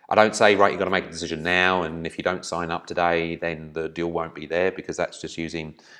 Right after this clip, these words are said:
manipulative persuasion kind of, uh, things for people. It's about respecting other people,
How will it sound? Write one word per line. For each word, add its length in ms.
manipulative 800
persuasion 560
kind 240
of, 180
uh, 340
things 220
for 80
people. 360
It's 160
about 240
respecting 480
other 160
people, 420